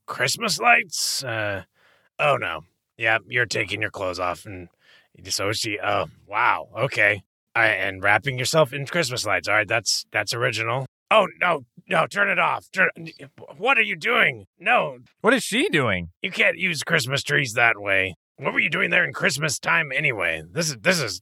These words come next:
Speaker 1: oh. And the, and the, and the festive ornaments, should not clip them to yourself like that. Oh.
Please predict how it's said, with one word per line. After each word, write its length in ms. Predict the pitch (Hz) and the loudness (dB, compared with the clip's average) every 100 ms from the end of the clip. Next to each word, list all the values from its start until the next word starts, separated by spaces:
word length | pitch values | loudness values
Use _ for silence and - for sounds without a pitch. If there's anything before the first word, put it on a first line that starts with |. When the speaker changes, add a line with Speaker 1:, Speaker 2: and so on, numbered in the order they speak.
| _ 110 | _ -4
Speaker 1:
oh. 440 | 123 190 107 85 - _ 127 | 0 2 2 -2 -6 _ -2
And 140 | 131 | 0
the, 180 | 131 113 | 2 2
and 160 | 120 | 0
the, 160 | 123 110 | 0 0
and 100 | 117 | -2
the 80 | 120 | 0
festive 640 | 165 185 175 170 120 101 _ _ _ | 2 2 4 2 0 -8 _ _ _
ornaments, 680 | 143 175 208 226 165 - - _ _ | -4 -2 0 -2 -2 -6 -6 _ _
should 240 | - 185 165 | -6 -2 2
not 200 | 151 - | 2 2
clip 240 | 156 123 | -2 -2
them 160 | 120 110 | -4 -2
to 80 | |
yourself 400 | 107 92 107 87 | -2 0 -2 -2
like 180 | 92 85 | -4 -4
that. 220 | 92 85 - _ - | -2 -2 -2 _ 2
Oh. 320 | 226 156 127 | 4 4 2